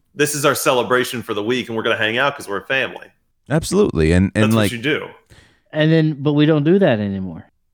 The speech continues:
Speaker 2: I mean
Speaker 3: My
Speaker 1: No.
Speaker 3: family doesn't do that.
Speaker 2: It's just a different time. I, I want,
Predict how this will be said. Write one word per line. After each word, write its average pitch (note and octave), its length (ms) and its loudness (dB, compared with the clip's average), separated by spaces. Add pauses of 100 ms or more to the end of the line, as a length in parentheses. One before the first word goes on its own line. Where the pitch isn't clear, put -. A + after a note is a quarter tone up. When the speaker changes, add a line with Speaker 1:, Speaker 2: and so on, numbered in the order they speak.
(260)
Speaker 2:
I A#2 140 0
mean C3+ 220 4
Speaker 3:
My D#3 160 4
Speaker 1:
No. F#3+ 80 -6
Speaker 3:
family G#3+ 300 2
doesn't D#3 300 2
do C3+ 160 2
that. B2+ 320 -2 (1000)
Speaker 2:
It's - 120 -14
just G2 200 -2
a A#2+ 100 0 (240)
different G2 340 0
time. F#2+ 320 2
I, F#2 240 0
I G2 140 0
want, F2 340 0